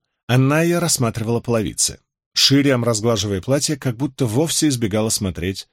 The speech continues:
на Суан и Лиане. «Мы по-прежнему знаем все, что нам было известно раньше», заявила Лиане, внезапно нахмурившись. «Мы можем быть полезны». Суан стояла с побагровевшим лицом.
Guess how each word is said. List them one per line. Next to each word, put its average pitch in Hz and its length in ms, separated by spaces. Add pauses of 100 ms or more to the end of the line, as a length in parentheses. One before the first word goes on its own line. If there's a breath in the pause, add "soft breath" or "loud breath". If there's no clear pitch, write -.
(140)
на 107 120
Суан 87 340
и 82 40
Лиане. 71 380 (1300)
«Мы 110 200
по-прежнему 113 560
знаем 113 320
все, 117 260
что 127 200
нам 123 260
было 127 240
известно 117 440
раньше», 117 420 (380)
заявила 113 480
Лиане, 98 460 (180)
внезапно 113 600
нахмурившись. - 800 (360)
«Мы 131 160
можем 139 580
быть 135 220
полезны». 101 640 (240)
Суан 104 360
стояла 123 500
с - 140
побагровевшим 110 920
лицом. 78 520